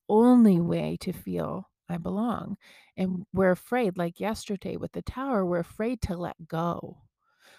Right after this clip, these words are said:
We're afraid to, you know, stop holding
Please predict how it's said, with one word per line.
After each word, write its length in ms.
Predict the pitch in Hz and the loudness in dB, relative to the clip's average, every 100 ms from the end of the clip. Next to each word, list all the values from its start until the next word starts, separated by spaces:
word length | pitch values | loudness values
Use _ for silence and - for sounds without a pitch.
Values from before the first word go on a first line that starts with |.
| _ | _
We're 200 | 190 196 | 4 4
afraid 600 | 185 - 208 220 208 196 | 2 -2 -2 0 0 -4
to, 420 | - 190 190 180 - _ _ _ _ _ _ | -6 -4 -2 -4 -6 _ _ _ _ _ _
you 160 | 196 185 | -6 -4
know, 240 | 170 170 - | -4 -6 -10
stop 420 | - 208 220 - | -6 0 0 -2
holding 520 | - 208 190 180 175 | -2 0 2 0 -4